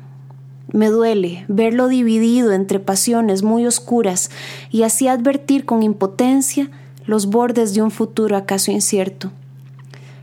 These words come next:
Me duele ver el ansia de sus ciudadanos respondiendo al llamado de las urnas de una manera nutrida,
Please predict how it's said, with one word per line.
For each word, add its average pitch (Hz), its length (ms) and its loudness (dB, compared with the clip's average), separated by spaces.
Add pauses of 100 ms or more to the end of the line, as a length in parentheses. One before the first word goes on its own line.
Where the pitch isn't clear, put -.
Me 214 120 2
duele 226 340 2
ver 233 160 2
el 226 140 2
ansia 220 560 0
de 190 100 2
sus 196 200 -2
ciudadanos 196 760 0
respondiendo 196 640 0
al 220 120 0
llamado 202 500 2
de 214 100 2
las 202 260 -2
urnas 196 480 0
de 196 80 2
una 214 160 2
manera 214 360 2
nutrida, 233 640 0